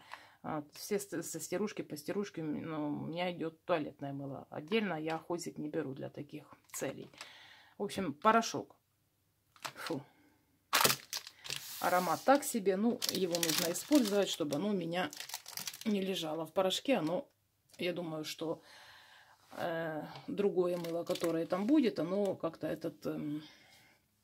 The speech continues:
аромат потеряется. Э, также туда беру Аякс, это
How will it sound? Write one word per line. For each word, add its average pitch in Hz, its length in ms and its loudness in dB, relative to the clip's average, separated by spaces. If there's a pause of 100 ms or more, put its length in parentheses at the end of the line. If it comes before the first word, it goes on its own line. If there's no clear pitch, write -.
(240)
аромат 175 440 -2
потеряется. 165 800 -4 (1500)
Э, 170 340 -8
также 170 380 0
туда 165 400 0 (180)
беру 160 480 2 (160)
Аякс, 165 600 4
это 269 320 6